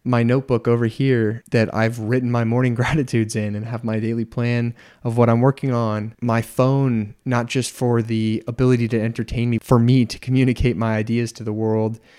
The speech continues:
and build a business and access the wealth of information and knowledge, the culmination of human understanding at the, my fingertips. The modern Library of Alexandria is behind a single Google search,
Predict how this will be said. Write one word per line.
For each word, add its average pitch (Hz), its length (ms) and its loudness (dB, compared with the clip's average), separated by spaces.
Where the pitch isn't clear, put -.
and 110 520 -2
build 123 240 6
a 117 60 6
business 110 760 -2
and 104 480 -6
access - 640 -6
the 120 100 -4
wealth 123 320 2
of 127 140 -6
information 110 580 -2
and 104 140 -4
knowledge, 98 560 -4
the 123 100 -10
culmination 113 640 -4
of 104 80 -6
human 113 320 -4
understanding 107 720 -4
at 98 120 -8
the, 101 140 -8
my 104 160 -2
fingertips. 107 800 -2
The 110 80 -6
modern 113 460 -2
Library 110 360 2
of 110 80 -2
Alexandria 110 760 -2
is 113 140 -4
behind 117 400 -2
a 107 60 -2
single 135 320 0
Google 127 320 0
search, - 400 -2